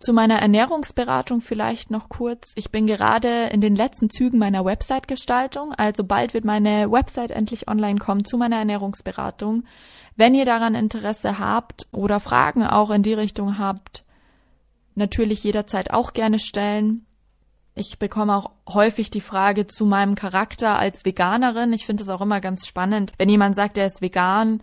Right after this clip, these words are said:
gibt es ganz viele Meinungen und ganz viele Bilder, die sich Menschen in Köpfe setzen. Die reichen von Neutralität bis positiv, bis negativ, bis Fragen über Fragen. Ja, und deshalb finde ich es irgendwie ganz wichtig, jetzt mal klarzustellen oder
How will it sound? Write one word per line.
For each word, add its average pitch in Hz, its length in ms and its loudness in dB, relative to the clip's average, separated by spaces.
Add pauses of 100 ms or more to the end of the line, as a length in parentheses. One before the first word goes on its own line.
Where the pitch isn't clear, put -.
(120)
gibt 233 280 2
es 240 120 -4
ganz 226 260 0
viele 196 240 0
Meinungen 170 560 -4
und 202 140 -2
ganz 220 260 2
viele 208 160 -2
Bilder, 202 380 2
die 185 80 -6
sich 180 200 -12
Menschen 180 320 -8
in 175 100 -8
Köpfe 180 340 -10
setzen. 175 560 -8 (380)
Die 214 100 0
reichen 214 460 2
von 214 260 0
Neutralität 214 880 -2
bis 220 160 -6
positiv, 233 600 -6
bis - 160 -18
negativ, 208 680 -4
bis - 360 -10 (100)
Fragen 233 380 2
über 208 180 4
Fragen. 185 640 -4 (600)
Ja, 254 320 0 (100)
und 202 400 -2 (260)
deshalb 220 260 -4
finde 277 180 0
ich 262 60 -12
es - 60 -6
irgendwie 262 200 4
ganz 226 220 2
wichtig, 254 280 0
jetzt 226 220 -2
mal 208 340 2
klarzustellen 196 840 -4
oder 165 360 -6